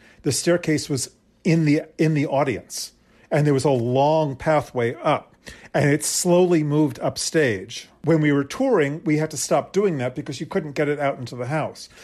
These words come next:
So then we did it, like, in the middle of the stage. And then it, that became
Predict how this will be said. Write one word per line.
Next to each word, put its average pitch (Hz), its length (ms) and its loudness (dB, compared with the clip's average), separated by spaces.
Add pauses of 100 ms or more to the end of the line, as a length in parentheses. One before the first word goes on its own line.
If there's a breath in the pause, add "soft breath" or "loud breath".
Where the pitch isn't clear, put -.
(120)
So - 160 0
then 180 400 0
we 147 100 -2
did 139 160 0
it, - 180 -4
like, 143 180 -2
in 139 80 -2
the 135 80 -2
middle 165 420 2
of 123 180 0
the - 80 -8
stage. 107 640 -4 (280 loud breath)
And 143 200 0
then 160 460 0
it, 180 220 -2 (340)
that 160 240 0
became 147 440 -4